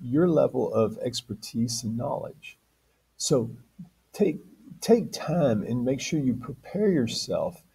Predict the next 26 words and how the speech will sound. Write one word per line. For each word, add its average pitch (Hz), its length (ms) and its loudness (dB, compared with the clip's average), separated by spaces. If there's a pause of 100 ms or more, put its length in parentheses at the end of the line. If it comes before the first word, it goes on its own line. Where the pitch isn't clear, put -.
(140)
and 131 200 0
think - 200 -4
carefully 156 480 0
about 98 340 0
what 120 260 2
you're 139 100 2
doing 123 460 0
for 185 400 4
this 92 520 -6 (420)
and 120 420 0 (200)
what 135 300 4
you're 147 100 2
trying 113 340 -4
to 110 180 -12
present 123 560 -2
to - 120 -8
the 101 120 -4
public. - 460 -4 (1120)
There 143 320 4
are 123 100 6
a 104 60 4
lot 98 260 2
of 131 100 -4
people 175 360 0
that 101 200 -2
make 135 300 -2